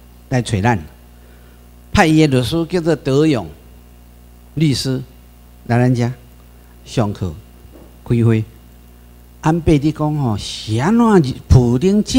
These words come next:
么无礼貌，叫我回去读册？我甲讲吼，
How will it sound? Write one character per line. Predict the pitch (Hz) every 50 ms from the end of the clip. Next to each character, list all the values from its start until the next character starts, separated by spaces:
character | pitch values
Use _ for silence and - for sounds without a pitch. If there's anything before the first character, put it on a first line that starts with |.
| 240 190
么 | 147 131 123 123
无 | 117 123 147 147 151
礼 | 170 185 190 190
貌， | 175 151 139 143 139 -
叫 | - 196
我 | 170 180
回 | 175 - 175
去 | 160 165 170
读 | - 151 127 -
册？ | - 143 139 - - - - - - - - - - - - - - -
我 | - 151
甲 | 156 147 135
讲 | 127 147 143
吼， | 143 127 113